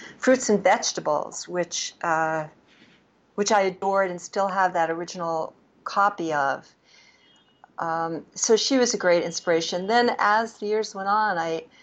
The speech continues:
I think, um, you know, Kim Adonisio is, is an inspiration, and, um, Sharon Olds, and, um,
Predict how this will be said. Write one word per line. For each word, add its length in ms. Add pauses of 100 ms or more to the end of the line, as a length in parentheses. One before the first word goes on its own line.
(480)
I 160
think, 520
um, 420 (200)
you 80
know, 100
Kim 260
Adonisio 1080
is, 420 (1200)
is 160
an 80
inspiration, 920
and, 260 (460)
um, 240
Sharon 500
Olds, 680
and, 360 (520)
um, 520